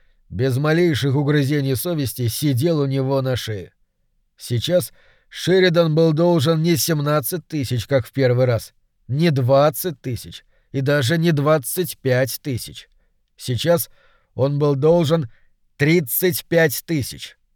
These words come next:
и вернуть их нужно не позднее субботы, если он не хочет, чтобы у него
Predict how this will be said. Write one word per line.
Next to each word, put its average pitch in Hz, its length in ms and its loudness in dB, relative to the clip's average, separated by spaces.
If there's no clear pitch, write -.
и 120 140 -2
вернуть 165 460 2
их 127 160 -2
нужно 170 360 0
не 170 140 2
позднее 170 540 0
субботы, 170 540 -2
если 135 300 -2
он 135 160 2
не 131 100 -2
хочет, 151 340 -6
чтобы 123 280 -4
у 120 40 0
него 131 280 0